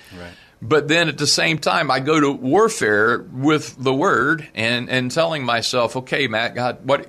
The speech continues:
Speaker 2: you want me to think upon? What, what's true?"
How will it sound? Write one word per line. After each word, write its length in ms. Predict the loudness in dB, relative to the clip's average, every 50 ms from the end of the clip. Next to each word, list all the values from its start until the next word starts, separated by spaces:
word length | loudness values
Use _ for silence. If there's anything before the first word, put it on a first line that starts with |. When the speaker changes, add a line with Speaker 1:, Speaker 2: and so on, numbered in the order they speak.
| -16 -20 -20 _ _
Speaker 2:
you 140 | -10 -8 -4
want 220 | -2 0 0 0 0
me 100 | -2 -2
to 100 | -2 -4
think 280 | -2 -2 -2 -2 0
upon? 540 | -2 -4 -4 -4 -4 -2 -2 -4 -8 -8 -4
What, 260 | -2 -2 -2 -2 -2
what's 280 | -2 -2 -2 -2 -2 -6
true?" 500 | -4 -4 -2 0 2 2 2 0 -2